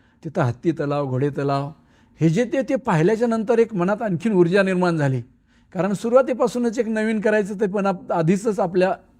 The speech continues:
मनात होतंच. तर मग ते तिथं पाहिल्याच्या नंतर घरी आल्यावर असं ठरवलं की आपण पाण्याचा कायमचा स्रोत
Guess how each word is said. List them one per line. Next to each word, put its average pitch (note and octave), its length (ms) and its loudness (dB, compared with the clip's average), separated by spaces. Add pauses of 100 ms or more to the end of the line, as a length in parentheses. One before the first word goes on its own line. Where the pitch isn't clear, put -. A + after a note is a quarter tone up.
(220)
मनात F#3+ 320 -2
होतंच. G3+ 420 6 (440)
तर F#3 40 -6
मग G#3 140 -2 (380)
ते B3+ 200 -4
तिथं A#3+ 280 -8
पाहिल्याच्या F#3+ 500 -4
नंतर F3+ 340 2 (640)
घरी C3 140 -2
आल्यावर G#3 280 -2
असं F#3+ 280 -6
ठरवलं E3+ 360 4 (960)
की C#3 60 -12
आपण F#3 260 -4
पाण्याचा F#3+ 460 0
कायमचा G#3+ 460 0
स्रोत F#3 400 -2